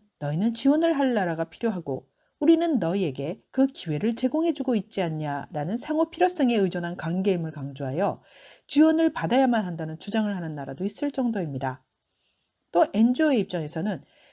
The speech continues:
지속적으로 기부를 받기 위해서 어느 나라에서건 어떤 형태에서건 프로젝트가 실행되었다는 증명이 필요하죠. 그게 바로 그 엔지오 조직의 존폐를 결정하는 사안이니까요. 그러나 우리의 세금과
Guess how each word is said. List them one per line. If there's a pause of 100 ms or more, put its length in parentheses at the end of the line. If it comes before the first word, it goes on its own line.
(120)
지속적으로
기부를
받기
위해서 (260)
어느
나라에서건 (200)
어떤
형태에서건 (180)
프로젝트가
실행되었다는
증명이
필요하죠. (640)
그게
바로
그
엔지오
조직의
존폐를
결정하는
사안이니까요. (1160)
그러나
우리의
세금과